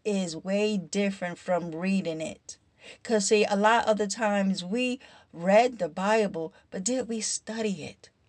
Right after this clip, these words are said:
Did we, did we study the Gospels? Did we really study the epistles of Paul's, of Paul? And did we, did we really study the, the other letters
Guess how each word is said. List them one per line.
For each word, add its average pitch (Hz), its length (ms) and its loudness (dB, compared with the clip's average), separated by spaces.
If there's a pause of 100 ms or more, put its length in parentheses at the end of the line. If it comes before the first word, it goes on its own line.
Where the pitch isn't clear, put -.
(340)
Did 226 280 8
we, 262 200 2
did 226 220 4
we 262 140 0
study 220 580 -2
the 190 160 -2
Gospels? 196 920 -4 (420)
Did 226 220 6
we 254 160 -2
really 233 340 4
study 208 640 -2
the 190 420 -2 (220)
epistles 202 680 -2
of 170 260 -4
Paul's, 165 680 2 (300)
of 165 120 -6
Paul? 175 500 2 (260)
And 180 400 0
did 233 220 2
we, 247 300 -2 (220)
did 226 140 4
we 247 140 0
really 226 320 4
study 208 500 -2
the, 190 360 -4 (300)
the 202 220 -4
other 202 240 4
letters 180 720 0